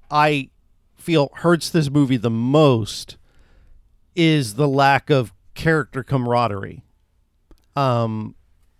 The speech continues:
like, the, the, the character chemistry and relationships in the first movie are what elevate that from just being a special effects spectacular to being a great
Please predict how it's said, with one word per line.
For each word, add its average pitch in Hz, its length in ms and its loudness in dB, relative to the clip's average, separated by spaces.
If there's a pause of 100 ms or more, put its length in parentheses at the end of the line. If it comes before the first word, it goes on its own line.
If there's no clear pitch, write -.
like, 131 400 -4
the, 156 320 -4
the, 147 220 -4 (1160)
the 151 140 0
character 185 500 2
chemistry 170 500 2
and 131 140 0
relationships 139 580 -2
in 131 60 -8
the 113 80 -6
first 156 380 -2
movie 120 360 -4 (360)
are 160 100 4
what 196 340 0
elevate 160 540 2
that 135 300 -2
from 135 260 -4
just 131 380 -4
being 143 380 0
a 127 260 -6
special 156 480 0
effects 139 320 0
spectacular 123 880 0 (360)
to 190 100 -2
being 185 340 0
a 127 80 -2
great 143 640 -6